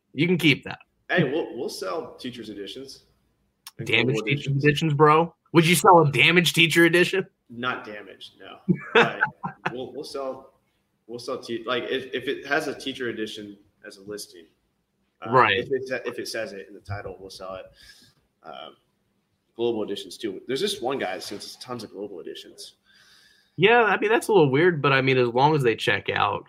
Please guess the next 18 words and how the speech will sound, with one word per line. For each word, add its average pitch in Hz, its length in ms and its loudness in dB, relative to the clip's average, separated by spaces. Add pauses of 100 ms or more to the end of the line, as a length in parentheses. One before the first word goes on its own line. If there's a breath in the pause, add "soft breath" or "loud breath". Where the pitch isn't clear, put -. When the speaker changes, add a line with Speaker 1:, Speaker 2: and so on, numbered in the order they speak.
(120)
Speaker 1:
as 131 120 2
long 185 160 12
as 151 80 6
they're 147 80 6
not 123 180 6
counterfeit, 101 600 0
because 104 360 -8 (140)
the 113 100 -12
global 147 360 6
editions 117 360 0
have 107 160 0
a 104 80 -2
higher 107 440 4
percentage 101 520 -6
of - 100 -18
counterfeit. 95 240 -8
Speaker 2:
Do 127 120 0
they? 120 340 -2